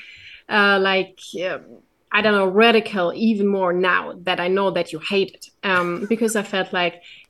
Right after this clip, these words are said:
first of all, I have an intuition, and that is guiding me very clearly. Secondly, if you hate it, that tells me that I should do it. <laughs> And this was a recipe in my head and turned out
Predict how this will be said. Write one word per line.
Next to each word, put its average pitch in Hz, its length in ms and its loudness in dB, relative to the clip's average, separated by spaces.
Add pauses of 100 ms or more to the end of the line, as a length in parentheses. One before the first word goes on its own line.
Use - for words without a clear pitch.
(120)
first - 260 4
of 339 140 0
all, 254 180 2
I 233 140 0
have 226 240 0
an 214 100 0
intuition, 190 720 -4
and 196 140 0
that 208 100 2
is 185 120 -6
guiding 170 380 -2
me 170 120 -8
very 175 280 0
clearly. 170 520 -4 (180)
Secondly, 240 640 0
if 202 160 -4
you 320 160 6 (360)
hate 294 260 2
it, 233 220 0 (220)
that 294 260 0
tells 247 340 -6
me 269 320 0
that 233 200 0
I 262 100 0
should 247 180 -4
do 311 200 2
it. 185 280 0
<laughs> - 40 -18 (680)
And 233 480 2
this 370 220 2
was 415 180 0
a 254 80 2
recipe 214 540 -2
in 202 80 0
my 180 160 0
head 180 440 -4
and 180 240 -4 (280)
turned 240 300 2
out 190 340 2